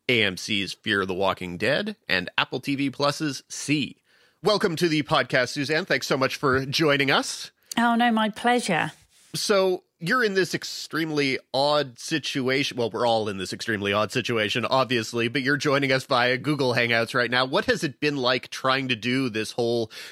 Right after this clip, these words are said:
Speaker 1: promotional gauntlet in this very strange moment that we're in. <laughs>
Speaker 2: Yeah, it, it's, it's so odd. I mean, it's, it's an odd time for all of us, you know, it's just very crazy. And I feel like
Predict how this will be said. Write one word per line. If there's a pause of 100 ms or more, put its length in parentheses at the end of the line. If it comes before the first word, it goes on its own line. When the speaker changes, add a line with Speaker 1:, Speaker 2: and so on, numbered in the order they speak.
(100)
Speaker 1:
promotional
gauntlet
in (340)
this
very
strange
moment
that
we're
in. (100)
<laughs> (840)
Speaker 2:
Yeah,
it,
it's, (120)
it's
so
odd.
I
mean,
it's, (1200)
it's
an
odd
time
for
all
of
us,
you
know,
it's
just
very
crazy.
And
I
feel
like